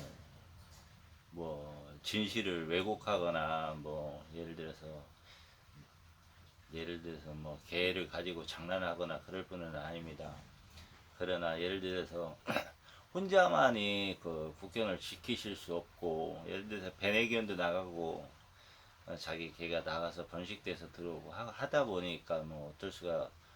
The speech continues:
어, 뭐 어떤 상황이, 어, 발생됐을지는 모르겠지만은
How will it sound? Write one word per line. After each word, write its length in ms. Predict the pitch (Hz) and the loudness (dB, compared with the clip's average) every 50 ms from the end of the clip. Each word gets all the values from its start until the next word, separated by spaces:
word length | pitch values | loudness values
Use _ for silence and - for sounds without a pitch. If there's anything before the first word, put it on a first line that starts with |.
| - - - | -20 -20 -16
어, 100 | - - - - - | -16 -16 -16 -14 -12
뭐 180 | - 82 80 78 80 | -6 -4 -2 -2 -2
어떤 260 | 80 - 107 98 - | 0 0 -2 -2 0
상황이, 840 | - 139 160 170 165 160 151 139 107 92 90 90 95 98 90 78 73 - - - - - - - - - - | 2 6 6 6 6 6 4 4 4 4 4 4 2 0 0 -2 -4 -8 -14 -20 -20 -20 -20 -20 -20 -18 -8
어, 800 | 85 87 87 87 82 80 80 80 80 80 78 76 78 76 78 76 80 | -6 -4 -2 0 0 0 -2 -4 -4 -4 -4 -4 -4 -4 -6 -6 -6
발생됐을지는 920 | - 87 - - 113 104 87 90 - - 131 117 - - 104 95 92 87 80 | -8 -8 -6 -4 -2 -2 -2 -4 -2 -4 -6 -4 -2 -4 -2 -2 0 -2 -2
모르겠지만은 1080 | 82 87 98 98 98 101 98 - - 92 85 82 82 80 82 92 101 95 87 82 73 | 0 0 0 2 2 2 0 0 -2 -6 -4 -2 -2 0 2 2 2 2 2 0 -4